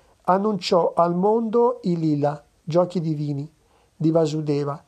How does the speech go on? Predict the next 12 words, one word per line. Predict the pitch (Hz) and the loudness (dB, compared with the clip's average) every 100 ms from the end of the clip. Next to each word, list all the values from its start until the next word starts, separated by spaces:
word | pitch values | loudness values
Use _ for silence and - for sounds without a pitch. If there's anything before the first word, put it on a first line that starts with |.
| _ | _
e | - 180 | 0 0
si | - 226 | 0 -2
unì | 233 208 - | -2 -4 -6
a | - | -4
Vasudeva. | 165 170 156 151 135 127 135 - _ _ _ _ _ _ | 0 0 0 -2 -2 -4 -6 -12 _ _ _ _ _ _
Questo | 226 233 - 240 | 0 0 0 0
fu | 226 - | 0 2
il | 180 | 2
lavoro | 170 170 175 220 226 | 4 2 4 4 4
della | 180 170 | 2 0
sua | 151 - 185 | -2 0 0
vita. | 160 131 - 127 | 0 -4 -6 -8